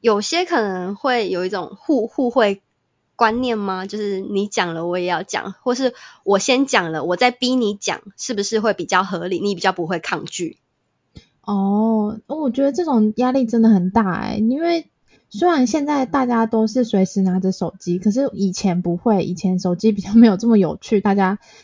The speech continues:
Speaker 2: 可能就把手机放着，震动了也不会回讯息。但有些人就会，你只要一不回讯息，就马上夺命连环扣，扣到你接为止，或者是直接到你下课的地方堵你下课。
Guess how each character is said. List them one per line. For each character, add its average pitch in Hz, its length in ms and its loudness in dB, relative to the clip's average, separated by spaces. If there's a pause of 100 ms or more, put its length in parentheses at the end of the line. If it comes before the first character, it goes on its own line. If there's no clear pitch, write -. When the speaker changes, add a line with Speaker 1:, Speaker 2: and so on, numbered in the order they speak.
(100)
Speaker 2:
可 202 120 4
能 196 360 2 (500)
就 262 120 2
把 220 160 6
手 190 140 0
机 190 140 2
放 196 280 2
着， 165 120 -4
震 202 280 2
动 190 180 2
了 180 100 -2
也 170 140 -2
不 175 120 -4
会 190 100 6
回 196 160 2
讯 190 240 -4
息。 - 280 -12 (240)
但 285 140 2
有 196 100 4
些 220 140 2
人 196 180 4
就 214 140 2
会， 226 220 6
你 190 180 2
只 202 80 2
要 180 180 4
一 226 80 4
不 196 180 0
回 190 180 -2
讯 190 260 0
息， - 200 -10
就 220 160 2
马 214 200 4
上 214 360 2 (220)
夺 180 140 2
命 208 240 6
连 175 160 0
环 170 220 0
扣， 160 240 -2
扣 214 180 2
到 214 80 8
你 190 160 4
接 175 200 0
为 147 220 0
止， - 240 -8
或 220 160 2
者 185 100 2
是 220 300 4 (320)
直 190 160 2
接 196 140 4
到 214 260 4
你 185 80 0
下 208 220 2
课 208 140 4
的 175 60 4
地 190 160 4
方 180 280 0
堵 170 200 -2
你 175 160 0
下 - 300 -4
课。 190 260 -8